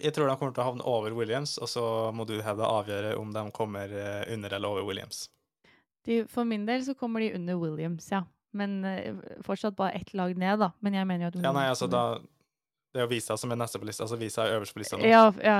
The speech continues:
Speaker 2: stemmer. Eh, da kommer de under Visa.
Speaker 1: Ja.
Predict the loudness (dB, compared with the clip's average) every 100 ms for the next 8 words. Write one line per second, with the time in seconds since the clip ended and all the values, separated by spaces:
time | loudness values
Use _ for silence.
0 | 2 -4 -4 -4 -4 -2 2 2 2 4
1 | 4 4 2 -2 -2 -2 -4 -2 -2 -2
2 | -2 -6 -10 -16 -16 -10 -6 -4 -4 -6
3 | -16 -18 -8 -8 -8 -16 _ _ _ _
4 | _ _ _ _ -12 -10